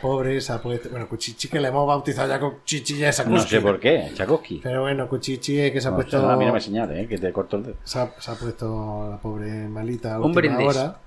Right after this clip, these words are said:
Speaker 1: y desde aquí le
Speaker 2: Bueno,
Speaker 1: enviamos
Speaker 2: está indispuesta y simplemente no hay que dar más
Speaker 1: un
Speaker 2: explicaciones.
Speaker 1: brindis. Bueno, y ahora sí, aquí
Speaker 2: Ahora
Speaker 1: está.
Speaker 2: sí, ahora ya.
Speaker 1: Y, y tenemos aquí a, a, a un oyente que nos ha dicho que no, que no ha escuchado en todos los programas.
Speaker 2: No me lo creo.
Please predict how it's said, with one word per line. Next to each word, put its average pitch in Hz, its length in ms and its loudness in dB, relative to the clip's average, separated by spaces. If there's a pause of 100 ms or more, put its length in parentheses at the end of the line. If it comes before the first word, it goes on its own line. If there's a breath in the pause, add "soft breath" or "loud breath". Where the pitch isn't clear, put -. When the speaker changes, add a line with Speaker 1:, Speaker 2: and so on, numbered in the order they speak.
(220)
Speaker 1:
y 110 60 -14
desde 101 280 -8
aquí 101 180 -8
le 110 100 -4
Speaker 2:
Bueno, 104 180 -4
Speaker 1:
enviamos 101 80 -6
Speaker 2:
está 104 160 -2
indispuesta 104 460 0
y - 20 -4
simplemente 104 480 -2
no 92 60 -2
hay 92 80 -2
que 101 60 2
dar 98 100 2
más 95 200 -2
Speaker 1:
un - 60 -10
Speaker 2:
explicaciones. 90 580 -8
Speaker 1:
brindis. 98 580 -14
Bueno, 196 180 8
y 208 40 8
ahora 254 160 6
sí, 143 240 2
aquí - 180 0
Speaker 2:
Ahora 160 160 4
Speaker 1:
está. - 20 -6
Speaker 2:
sí, - 160 -6
ahora - 160 -10
ya. - 80 -14 (100)
Speaker 1:
Y, 156 560 2
y 147 260 2
tenemos 180 460 4
aquí 147 220 0
a, 120 580 0 (760 loud breath)
a, 110 1120 -2 (140)
a 156 100 2
un 220 180 6
oyente 160 600 4 (520 loud breath)
que 147 140 0
nos 151 160 2
ha 202 80 4
dicho 190 280 2
que 160 80 4
no, 139 800 0
que 143 100 0
no 156 80 4
ha 180 60 4
escuchado 151 440 2
en 127 120 -4
todos 175 240 6
los 202 160 6
programas. 123 440 -2 (540)
Speaker 2:
No - 80 -16
me - 80 -12
lo - 120 -8
creo. - 240 -14